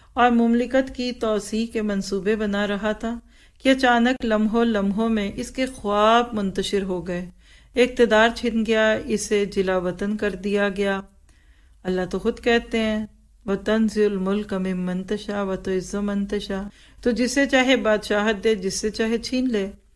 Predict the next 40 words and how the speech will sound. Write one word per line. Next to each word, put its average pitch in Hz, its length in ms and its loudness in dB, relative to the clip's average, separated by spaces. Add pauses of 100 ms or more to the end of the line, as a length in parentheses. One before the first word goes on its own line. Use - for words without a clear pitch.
(420)
ये 285 100 6
शख्स 302 260 2
अपने 262 240 2
महलात, 226 720 4
कोठियों 208 580 0
और 226 160 0
ऐशो 233 360 2
मस्ती 226 460 -2
की 233 160 -6
ख्वाबगाहों 196 580 -2
से 208 160 -6
निकाल 196 420 -2
दिया 202 240 0
गया। 196 320 -4 (720)
वतन 269 300 4
से 277 160 4
दूर, 214 340 4
मुफलिस 214 480 0
और 202 100 -2
मुजरिम 196 400 0
होकर 202 320 -2
मरा 190 360 -4 (360)
कि 220 100 -2
कोई 220 440 0
भी 208 120 -2
इस 196 120 -4
पर 196 180 -2
रोने 180 280 -2
वाला 180 340 -4
न 180 160 -4
था। 175 380 -12 (500)
और 214 80 2
अल्लाह 214 220 2
ने 214 120 0
कौमे 202 460 -2 (360)
फ़िरौन 208 380 0
के 226 140 0
लिए 202 200 -2
ये 196 80 0
बात 185 420 -4